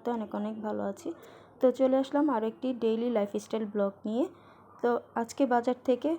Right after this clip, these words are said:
লাল শাক আনা হয়েছে। তো লাল শাকগুলোকে আগেই বেছে নিয়েছি, এখন লাল শাকগুলোকে ভালো করে ধুয়ে নিচ্ছি। আর লাল শাকটা কিন্তু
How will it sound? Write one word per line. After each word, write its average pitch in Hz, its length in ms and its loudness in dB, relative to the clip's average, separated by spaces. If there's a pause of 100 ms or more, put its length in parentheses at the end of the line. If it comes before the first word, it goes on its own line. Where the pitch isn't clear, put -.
(260)
লাল 220 220 6
শাক 240 300 -2
আনা 214 200 -2
হয়েছে। 208 400 -4 (200)
তো 233 80 -2
লাল 214 220 0
শাকগুলোকে 214 520 -4
আগেই 214 300 0
বেছে 214 360 -2
নিয়েছি, 208 480 -4 (180)
এখন 208 400 -2
লাল 208 180 2
শাকগুলোকে 208 560 -4
ভালো 214 380 -4
করে 220 180 -2
ধুয়ে 220 340 -2
নিচ্ছি। 202 380 -6 (440)
আর 220 120 6
লাল 233 160 6
শাকটা 262 300 -2
কিন্তু 269 280 2